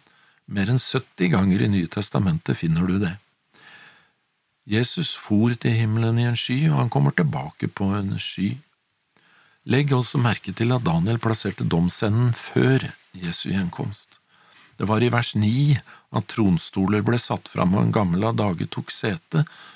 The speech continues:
før retten ble satt og bøker ble åpnet. Det er logisk at det må være slik, for ut fra Bibelen er det allerede avgjort hvem som blir frelst og hvem som går fortapt,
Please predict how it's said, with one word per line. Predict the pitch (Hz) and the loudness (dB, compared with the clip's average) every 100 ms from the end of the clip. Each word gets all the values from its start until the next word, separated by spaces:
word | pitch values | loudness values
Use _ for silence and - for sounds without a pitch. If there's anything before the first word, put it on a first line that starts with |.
| _ | _
før | _ 110 101 | _ -2 0
retten | 90 - - 98 | -2 -6 -4 0
ble | 107 | 0
satt | - 135 - - | -2 -6 -8 -2
og | 156 123 | -2 -2
bøker | 147 - 107 90 | -6 -6 -4 -2
ble | 107 - | -2 -4
åpnet. | - 156 - - 104 - - _ _ _ _ _ _ _ - - - _ _ _ _ | -8 -10 -12 -10 -10 -14 -20 _ _ _ _ _ _ _ -20 -20 -20 _ _ _ _
Det | 76 95 | -6 0
er | 123 | 2
logisk | 92 95 123 - | 2 2 -2 -2
at | 117 - | -6 -2
det | 120 | 0
må | 123 | 0
være | 120 107 123 | 0 -2 -2
slik, | - 127 127 - - - _ _ _ _ _ - | -2 0 -2 -4 -20 -20 _ _ _ _ _ -4
for | 107 | -2
ut | 107 101 - | 2 0 0
fra | 123 | -2
Bibelen | 110 82 85 120 131 | 0 0 0 0 0
er | 110 | 0
det | 107 | 0
allerede | 95 101 92 82 - | -2 -2 -2 -2 -2
avgjort | 90 90 117 156 - 117 | 0 0 2 2 2 0
hvem | 101 - | -2 -2
som | 107 | -2
blir | 104 107 | -2 -2
frelst | - 104 139 - 127 | -2 -2 -2 -4 -4
og | |
hvem | 107 80 | -4 -4
som | - 104 | -6 -4
går | 101 107 | -4 -4
fortapt, | 113 - 127 - - | -6 -2 -4 -4 -18